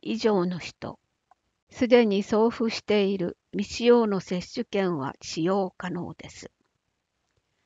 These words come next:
同じく四回目接種。三回目接種から五ヶ月経過。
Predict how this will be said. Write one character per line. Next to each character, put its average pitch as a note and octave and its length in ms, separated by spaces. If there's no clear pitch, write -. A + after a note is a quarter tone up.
同 A3 240
じ A3+ 140
く - 200
四 G3 240
回 A3+ 280
目 G#3+ 140
接 G3 220
種。 - 120
三 A#3 340
回 A#3+ 300
目 A#3 180
接 A3+ 200
種 - 240
か - 160
ら F#3 140
五 D#3+ 160
ヶ A3+ 160
月 G3+ 340
経 D3+ 320
過。 - 160